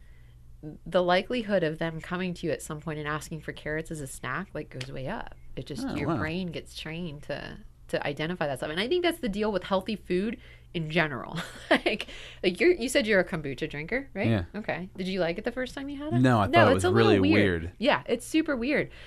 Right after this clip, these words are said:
Speaker 1: But everybody I know that drinks kombucha, now they're like, "Oh my God, I love it. Like, I, I have to have it at least twice a week."
Speaker 2: It's like you're drinking a beer almost.
Speaker 1: It, it
Speaker 2: It's
Speaker 1: is.
Speaker 2: 'cause the,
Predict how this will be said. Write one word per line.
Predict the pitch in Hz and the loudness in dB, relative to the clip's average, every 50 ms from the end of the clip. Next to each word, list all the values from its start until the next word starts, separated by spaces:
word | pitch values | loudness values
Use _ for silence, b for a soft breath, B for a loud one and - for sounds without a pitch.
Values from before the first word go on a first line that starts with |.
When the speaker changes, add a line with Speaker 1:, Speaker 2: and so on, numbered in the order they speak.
| B B B B B - - | B B B B B -2 4
Speaker 1:
But | - 226 214 190 - - - - | 6 6 6 6 2 -2 -6 -2
everybody | - 190 214 262 269 302 285 285 262 | 0 0 2 2 2 2 2 2 2
I | 233 220 208 | 0 0 0
know | 214 262 311 269 | 0 0 0 0
that | 196 170 165 - | 0 -2 -4 -4
drinks | - 208 190 - | -4 -6 -6 -6
kombucha, | - - - 165 165 185 233 311 311 - 151 147 | -8 -6 -4 -4 -2 0 0 0 0 -2 -4 -2
now | 151 147 160 185 233 233 | -2 -2 0 2 2 2
they're | 190 160 151 139 | 2 2 0 0
like, | 135 127 131 - - - | -2 -2 -4 -4 -6 -10
"Oh | 151 151 143 | -12 -10 -10
my | 135 | -10
God, | 131 139 147 151 151 - - | -10 -10 -10 -10 -10 -10 -10
I | 131 | -10
love | 131 127 131 131 143 180 | -8 -4 -2 -2 0 0
it. | 165 127 - - | 0 -2 -2 -4
Like, | 147 131 - | -8 -8 -6
I, | 143 131 120 113 - | -6 -6 -4 -4 -4
I | 156 | -4
have | 143 - 175 143 151 - | -4 -2 -4 -4 -4 -4
to | - | -8
have | - - 143 160 190 175 | -6 -2 0 0 2 2
it | 151 | 0
at | - - | -4 -4
least | 151 160 - - | -6 -6 -6 -6
twice | - - 165 156 - - | -2 -2 -2 -2 -2 -4
a | 160 | -6
week." | 165 202 214 - - B B B B | -4 -2 -2 -4 -6 B B B B
Speaker 2:
It's | 190 - | 0 4
like | 262 247 | 4 6
you're | 240 208 | 6 6
drinking | 185 214 190 175 147 | 6 6 6 6 6
a | 113 | 6
beer | 98 101 120 117 104 78 - - - - | 6 8 8 8 8 6 2 -2 -4 -4
almost. | 98 95 92 - - - - - | -2 0 2 0 0 0 0 0
Speaker 1:
It, | 269 277 - | 2 4 4
it | - 403 | 4 4
Speaker 2:
It's | 403 330 | 6 4
Speaker 1:
is. | - - - | 4 4 4
Speaker 2:
'cause | 135 117 107 104 - | 2 2 2 -2 -4
the, | 104 104 101 92 | -6 -6 -6 -6